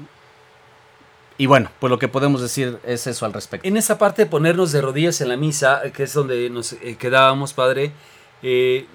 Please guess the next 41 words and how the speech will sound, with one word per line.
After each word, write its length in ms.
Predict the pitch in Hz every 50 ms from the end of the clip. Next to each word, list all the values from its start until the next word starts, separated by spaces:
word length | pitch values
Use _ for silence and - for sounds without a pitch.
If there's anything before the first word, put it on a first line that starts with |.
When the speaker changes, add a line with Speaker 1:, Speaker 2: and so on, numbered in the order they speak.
| 147 135 123
Speaker 2:
yo 140 | 156 185
sí 160 | 185 - 220 202
me 120 | 202 190
gustaría 460 | 165 147 143 135 123 - 151 151 170
poner 220 | 165 175 170 175 180
en, 140 | 175 170
em, 480 | 151 143 135 127 131 131 131 127 120 117 117 _ _ 156
un 80 | 156
punto, 380 | 147 170 165 160 156 147 123 110
¿no? 220 | 113 131 165 190 - - - - - - - _
Si 160 | - - 151
por 160 | 147 - 160
alguna 320 | 151 156 151 180 196 220 208
razón 300 | 185 165 151 - 185 185
la 100 | 175 -
persona 500 | 165 151 139 - 180 180 170 151 131 123
no 160 | 131 151 180
se 140 | 160 - 170
puede 280 | 147 - 165 170 165 165
Speaker 1:
Mm. 60 | 110
Speaker 2:
poner 400 | 123 135 131 143 156 156 156 156
de, 260 | 143 139 135 127 127 127
de 140 | 120 127 117
rodillas 640 | 123 127 123 151 165 147 127 127 123 120 117 - - - - - - - -
a 120 | 120 127
la 100 | 131 135
hora 140 | 147 165 170
de 100 | 165 151
la 160 | 143 131 -
consagración, 920 | - 135 123 - - 120 120 120 117 113 - - 151 151 151 165 196 208 202 - _ - - - - _ _ _ -
eh, 200 | 120 120 123 139 135
algunos 340 | 147 151 170 190 196 180 165
decían, 380 | 170 151 - 190 180 165 143
"Me 120 | 147 143 147
quedo 200 | - 190 196 180
sentado 520 | - 160 147 143 180 185 190 214 233 247 - -
para 180 | - 135 143 131
que 80 | - 143
no 120 | 147 156
se 140 | 147 151 165
note", 340 | 151 160 160 - 214 220